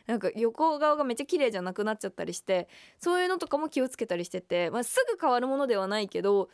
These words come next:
小さい時からの積み重ねでかなり変わってくるものがあるので、ぜひやってみてほしいなって思います。なんか彼氏できたりとか、あの、好きな人できて、え、なんか可愛くなったっていうの？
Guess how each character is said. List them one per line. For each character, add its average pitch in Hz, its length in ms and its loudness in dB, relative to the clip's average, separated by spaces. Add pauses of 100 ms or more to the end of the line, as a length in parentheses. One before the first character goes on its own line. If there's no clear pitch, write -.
小 285 160 0
さ 302 140 2
い 277 60 0
時 196 140 -6 (220)
か 196 140 -2
ら 190 80 -2
の 175 120 -6
積 - 120 -8
み 226 180 0
重 247 220 -2
ね 226 100 -2
で 220 80 0
か 254 140 -2
な 214 100 -2
り 185 100 -4
変 226 120 -2
わ 220 80 0
っ - 40 -12
て 226 100 -4
く 240 120 0
る 214 80 0
も 190 80 -6
の 190 100 -4
が 185 200 0
あ 214 80 2
る 202 80 0
の 175 160 -4
で、 180 260 2 (320)
ぜ 240 160 2
ひ 208 240 0
や 180 120 0
っ - 40 -20
て 208 200 -2
み 220 120 -2
て 226 80 -2
ほ 220 120 -4
し 214 160 -2
い 202 60 0
な 294 180 2
っ - 20 -14
て - 340 -2 (340)
思 220 140 4
い 214 60 2
ま 202 160 2
す。 - 120 -8 (260)
な 240 120 0
ん 220 60 -2
か 220 160 2
彼 220 140 0 (160)
氏 247 120 -8
で 233 100 -2
き - 80 -20
た 208 100 0
り 190 100 -4
と 185 120 -6
か、 220 180 2
あ 208 60 0
の、 208 80 -4
好 - 120 -8
き 403 120 -2
な 403 80 0
人 226 160 -4
で 202 100 0
き 208 100 -12
て、 196 380 2 (240)
え、 269 100 -4
な 339 100 2
ん 349 80 -2
か 269 100 -6
可 269 180 0
愛 403 160 6
く 480 100 2
な 262 100 2
っ - 120 -10
た 185 140 2
っ - 80 -4
て - 140 -6
い 196 60 0
う 180 40 -2
の？ 185 220 -2